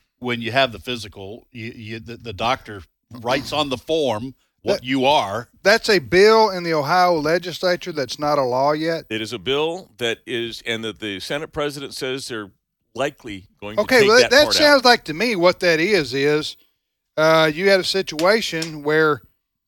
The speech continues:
Speaker 2: some dude says, "I'm a girl, and
Speaker 3: Mm-hmm.
Speaker 2: I'm gonna run in the track, on the girls' track team," that the coach or the school administrator can say, "Well, br-, uh, we know you're a guy.
Speaker 3: Mm-hmm.
Speaker 2: So if you're a girl, you go to the doctor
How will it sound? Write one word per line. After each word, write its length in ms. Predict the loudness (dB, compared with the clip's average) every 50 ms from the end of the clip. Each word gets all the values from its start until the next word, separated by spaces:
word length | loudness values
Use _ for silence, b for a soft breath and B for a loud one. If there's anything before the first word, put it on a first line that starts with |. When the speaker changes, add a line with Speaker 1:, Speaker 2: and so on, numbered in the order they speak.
| _ _
Speaker 2:
some 280 | -10 -6 -4 -4 -2 0
dude 380 | 2 4 6 6 6 4 2 0
says, 340 | -2 0 2 4 4 4 2
"I'm 160 | 0 0 0
a 40 | 0
girl, 440 | 2 2 4 6 4 4 2 0 -4 _ _ _ _ _ _
and 300 | -10 -6 -4 -2 -2 0
Speaker 3:
Mm-hmm. 60 | 0 -2
Speaker 2:
I'm 60 | -2
gonna 160 | -2 -2 -2
run 180 | 0 0 0 0
in 120 | -2 -4
the 40 | -8 -8
track, 300 | -4 -2 -2 -2 -4 -6 _
on 160 | -10 -8 -8
the 60 | -6 -4
girls' 240 | -2 -2 -2 -2
track 320 | -2 -2 -2 -2 -2 -2 -6
team," 340 | -8 -8 -6 -6 -8 -10 -12 _ _ _ _ _ _ _ _ _ -2
that 360 | 0 2 2 2 0 -2 -4
the 240 | -6 -6 -6 -6 -8 -6
coach 520 | -2 0 2 2 2 2 -2 -6 -12 -12 -12 _
or 260 | -4 -2 0 0 -2
the 180 | -2 -2 -4 -4
school 280 | -6 -6 -4 -2 -2 -2
administrator 640 | -2 -4 -6 -6 -6 -6 -6 -2 -2 -2 -2 -2 -6 -8 -12 -18 _
can 200 | -10 -8 -8 -6
say, 180 | -4 -2 0 0
"Well, 180 | 2 2 0
br-, 280 | 0 -2 -4 -10 -8 -6 -4
uh, 200 | -2 -2 -2 0
we 200 | 0 0 0 2
know 220 | 4 6 6 6
you're 240 | 4 2 2 2 2
a 80 | 0 0
guy. 500 | 2 2 4 4 4 2 0 -4 -6 -10 _ -18
Speaker 3:
Mm-hmm. 200 | -16 -14 -14 -14 -16 -18 _ _ b b b
Speaker 2:
So 480 | -12 -4 -2 0 2 4 2 2 0 -2 -6
if 160 | -12 -8 -4
you're 160 | 0 0 0
a 60 | 0 2
girl, 560 | 6 6 8 8 8 8 6 2 0 -4 _ _ _ _ _ _ _
you 100 | -12 -2
go 200 | 2 4 4 4
to 60 | 4
the 80 | 2 2
doctor 640 | 4 6 6 6 4 2 _ -6 -6 -6 -6 -6